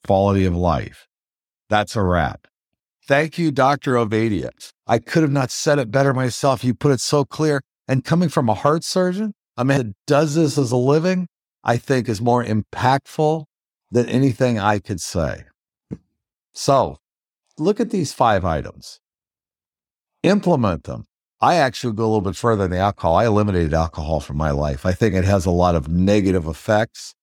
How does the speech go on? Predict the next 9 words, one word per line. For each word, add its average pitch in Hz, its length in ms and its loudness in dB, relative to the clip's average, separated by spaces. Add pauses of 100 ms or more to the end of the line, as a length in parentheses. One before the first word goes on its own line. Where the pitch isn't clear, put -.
(280)
both 104 240 0
mentally 104 380 2
and 107 180 0
physically, 143 680 -2 (580)
but 127 180 2 (140)
that's 135 240 -2
up 135 200 0
to 127 100 -4
you. 110 340 -2